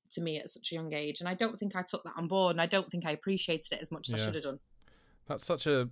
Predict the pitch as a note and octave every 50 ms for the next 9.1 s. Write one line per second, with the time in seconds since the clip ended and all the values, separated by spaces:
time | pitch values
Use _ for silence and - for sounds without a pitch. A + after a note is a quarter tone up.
0 | - - - - D3+ C3 - C#3+ B2+ - E3 D3+ C3+ C3 C3+ C#3+ C3+ C3 A2+ -
1 | - B2 B2 B2+ A#2+ A#2 - - A#4+ B4 - - - - - - - - - -
2 | G4 G4+ - - - - - - - - - - - - - - _ C#4 A#3 D#4
3 | D#4+ D#4 C#4 - B3 A#3 D4 C#4+ E4 C#4+ A#3 A3+ - C#4+ C#4 C#4 C#4 C4 B3+ A#3+
4 | B3 A3+ F#3+ - A3+ - A3+ G3 C#4 C#4 E4 A#3+ A3+ - C4+ C#4 C4+ C4+ A#3 -
5 | - F3+ - G3 - - G3+ G3+ G#3+ A3+ A#3 A3 G3+ G3+ G#3 - A3+ A3+ A3+ -
6 | A3 A#3 C4+ C#4 - C4 B3+ - - B3 G#3+ G3 - - E3+ E3+ E3+ E3+ E3+ D#3+
7 | D#3+ D#3+ D#3 D3 - - - _ _ _ _ - A3+ B3 C4 C4 B3 A3+ D#3 C3+
8 | D3+ F3 F#3 F#3 - - A3+ G#3+ - _ F3+ F3+ G#3+ G#3 - B3+ A#3 - B3 A3+
9 | F#3+